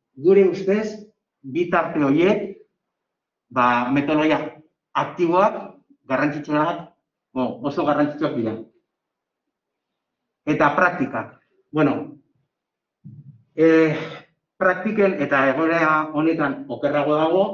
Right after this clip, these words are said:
praktikak egiten dira Gipuzkoako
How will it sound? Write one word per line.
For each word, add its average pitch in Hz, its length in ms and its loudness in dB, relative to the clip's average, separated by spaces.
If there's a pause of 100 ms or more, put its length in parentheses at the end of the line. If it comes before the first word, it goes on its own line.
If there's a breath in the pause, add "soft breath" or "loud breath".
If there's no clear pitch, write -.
(540)
praktikak 180 540 -4
egiten 175 340 0
dira 202 220 2 (520)
Gipuzkoako 185 640 0